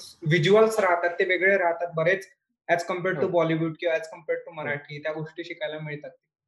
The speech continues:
Speaker 2: हो.
Speaker 1: इंटरेस्टिंग. तर, अ,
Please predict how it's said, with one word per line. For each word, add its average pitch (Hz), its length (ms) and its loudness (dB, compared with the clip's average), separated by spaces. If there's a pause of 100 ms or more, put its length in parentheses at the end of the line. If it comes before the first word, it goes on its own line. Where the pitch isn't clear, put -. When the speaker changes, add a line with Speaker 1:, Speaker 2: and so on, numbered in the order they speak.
(420)
Speaker 2:
हो. 123 340 -10
Speaker 1:
इंटरेस्टिंग. 151 600 -8 (760)
तर, 156 140 0
अ, 156 640 -4